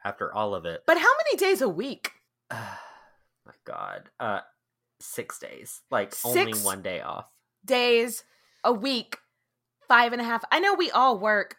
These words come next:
Speaker 2: you know, forty hours a week or whatever, but this is, like, recording. It's, like, live T V for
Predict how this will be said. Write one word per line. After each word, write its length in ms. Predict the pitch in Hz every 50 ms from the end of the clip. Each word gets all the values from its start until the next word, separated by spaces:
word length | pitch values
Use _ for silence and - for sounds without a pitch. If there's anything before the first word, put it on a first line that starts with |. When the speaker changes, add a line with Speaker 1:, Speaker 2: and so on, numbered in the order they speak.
| _
Speaker 2:
you 120 | - 196 208
know, 480 | 202 185 170 170 165 160 160 160 - -
forty 380 | - - 233 214 208 202 190
hours 240 | 180 180 175 180 170
a 60 | 180 175
week 200 | 185 190 185 -
or 100 | 185 185
whatever, 560 | 185 180 175 165 160 165 160 160 160 160 - _ _ _ _ _ _ _ _ _
but 160 | 220 220 220
this 200 | - 294 320 -
is, 120 | 403 370 320
like, 300 | 370 - 196 - - - _ _ _ _ _ _ _ _ _
recording. 640 | 202 202 254 269 - - 254 277 277 277 214 160 - -
It's, 140 | 233 226
like, 140 | 277 254 196
live 520 | 202 202 214 220 220 226 262 302 269 - -
T 300 | - - 277 262 254 208
V 460 | 175 214 196 156 143 113 - 156 _ _ _ _
for 160 | _ 196 185